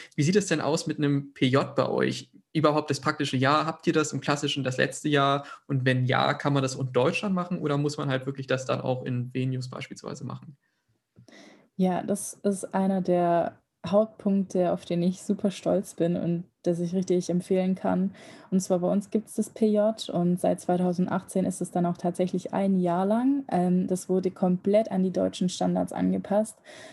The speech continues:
Speaker 2: Das heißt, äh, man muss das als Deutscher in Deutschland machen. Also die Uni möchte das von einem, dass man das in seinem Heimatland eben macht, weil man da halt nicht die Sprachbarriere hat und weil die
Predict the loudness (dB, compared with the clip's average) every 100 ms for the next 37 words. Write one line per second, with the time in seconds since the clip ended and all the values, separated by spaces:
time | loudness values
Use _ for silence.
0 | -4 -4 -2 0 0 0 0 0 2 2
1 | 4 6 4 0 0 2 4 2 2 0
2 | 0 0 0 0 2 2 0 0 -2 -2
3 | -4 0 0 0 0 0 0 0 -2 2
4 | 2 2 2 0 0 -2 -2 -4 -4 -2
5 | 0 0 0 0 0 0 0 -2 0 0
6 | 0 0 2 2 0 0 0 0 0 0
7 | -2 -4 -14 -20 -20 -20 -10 0 2 4
8 | 2 4 2 0 -10 -14 _ 0 2 -2
9 | 0 0 0 2 2 4 2 0 2 0
10 | -2 -2 2 2 0 0 2 2 2 2
11 | 2 2